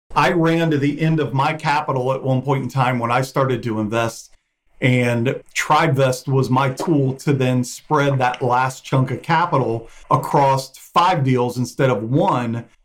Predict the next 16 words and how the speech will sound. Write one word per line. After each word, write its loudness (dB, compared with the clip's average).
That 4
just 0
gave 2
me 2
some 0
more 2
diversity. -2
Spread -2
was 0
a -2
little 2
more -2
risk 0
spread 0
for 0
me, 0